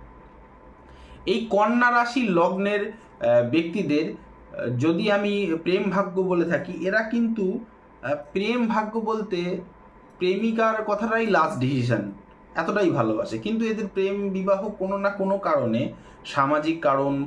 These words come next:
পারিবারিক কারণ, কোনো না কোনোভাবে এদের কিন্তু কেটে যায়। এদের বেশিরভাগ অ্যারেঞ্জ ম্যারেজ হয়, বেশিরভাগ কেটে যায়, প্রেম কেটে যায়।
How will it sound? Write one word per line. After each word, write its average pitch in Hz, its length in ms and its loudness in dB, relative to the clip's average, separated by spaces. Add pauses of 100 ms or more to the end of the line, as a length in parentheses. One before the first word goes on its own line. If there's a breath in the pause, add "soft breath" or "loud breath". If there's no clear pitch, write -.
পারিবারিক 151 600 2
কারণ, 131 360 0
কোনো 214 220 -2
না 220 120 0
কোনোভাবে 214 600 0
এদের 185 200 -2
কিন্তু 196 240 -4
কেটে 135 380 0
যায়। 107 220 -4 (480 loud breath)
এদের 202 240 2 (100)
বেশিরভাগ 220 400 0 (120)
অ্যারেঞ্জ 190 420 4
ম্যারেজ 120 340 2
হয়, 92 220 -4
বেশিরভাগ 139 460 0 (540 loud breath)
কেটে 285 260 0
যায়, 120 180 4
প্রেম 165 240 0
কেটে 156 260 -2
যায়। 117 200 -2